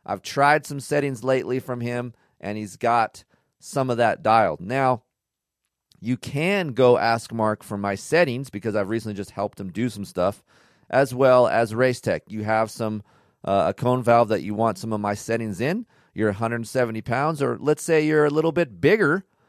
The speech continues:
and not as fast. I think my settings would fit a wide range of riders because I'm not too stiff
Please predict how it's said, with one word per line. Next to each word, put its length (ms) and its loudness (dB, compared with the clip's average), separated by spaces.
and 360 0
not 200 4
as 120 0
fast. 560 0
I 80 -6
think 320 -4
my 240 2
settings 580 0
would 420 2
fit 360 2
a 100 4
wide 380 4
range 340 -4
of 140 -6
riders 340 2
because 300 -6
I'm 280 -2
not 360 -4
too 180 -2
stiff 480 -4